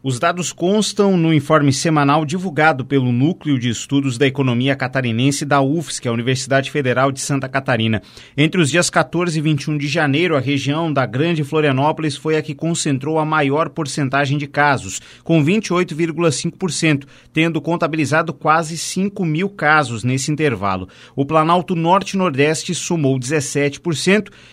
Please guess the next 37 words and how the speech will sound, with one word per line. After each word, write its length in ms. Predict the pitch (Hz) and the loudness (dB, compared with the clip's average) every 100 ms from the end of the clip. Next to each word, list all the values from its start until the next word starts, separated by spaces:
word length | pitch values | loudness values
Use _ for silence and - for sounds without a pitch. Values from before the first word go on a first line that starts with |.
| - | 0
e 60 | |
em 100 | 165 | 2
seguida 480 | 190 214 160 185 214 | 2 0 0 2 2
veio 360 | 151 156 180 190 | 2 2 2 2
a 40 | |
região 440 | 175 180 160 185 196 | 2 2 2 2 0
Sul, 360 | - 185 185 | 0 2 2
com 240 | - 143 139 | 4 2 4
mais 320 | 131 156 175 | 2 2 0
de 80 | 147 | -2
quatrocentos 760 | 160 160 139 - 160 170 143 | -2 -2 -4 -2 -2 -2 -4
e 40 | 147 | -4
cinquenta 440 | - 139 139 127 | -2 -2 -2 -4
e 20 | |
sete 320 | - 120 117 | -4 -6 -6
casos 420 | - 143 156 165 - - - | -2 2 2 0 -8 -12 -4
entre 320 | 135 156 165 170 | 2 2 2 0
os 120 | 127 | 0
dias 120 | 147 | 0
quatorze 720 | 160 180 151 143 170 165 165 - | -2 -2 -2 0 0 0 -4 -4
e 160 | 180 | -4
vinte 300 | 175 196 190 | 0 0 0
e 40 | 175 | 2
um. 160 | 165 135 - - - | 2 0 -6 -20 -14
O 60 | |
professor 500 | - 156 165 156 180 | -6 -2 0 0 0
Lauro 360 | 170 165 208 202 | 2 6 6 4
Matei, 440 | 175 135 147 160 | 2 0 2 0
que 140 | 165 202 | 0 -4
assina 400 | 208 - 156 165 | -6 -2 0 0
o 80 | 180 | 0
estudo 480 | 185 - 185 170 | -2 -2 -2 0
e 80 | 151 | 2
é 60 | 139 | 2
coordenador 640 | 139 151 147 156 135 143 | 0 0 0 0 0 -2
do 100 | 160 | 0
núcleo, 400 | 175 156 156 165 | 0 0 0 0